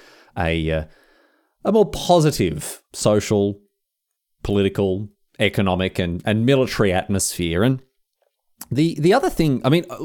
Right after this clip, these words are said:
I wanna talk about Governor Macquarie here because he did a lot to, to improve the fortunes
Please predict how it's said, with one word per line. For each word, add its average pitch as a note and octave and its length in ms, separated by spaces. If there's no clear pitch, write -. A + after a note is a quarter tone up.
I - 80
wanna B3 140
talk - 240
about G2 220
Governor F2 460
Macquarie E2+ 540
here E2+ 160
because G2+ 300
he E3 160
did C4 180
a B3 40
lot A2+ 440
to, F#2 580
to F#2 460
improve A#2+ 400
the A2 80
fortunes E2 840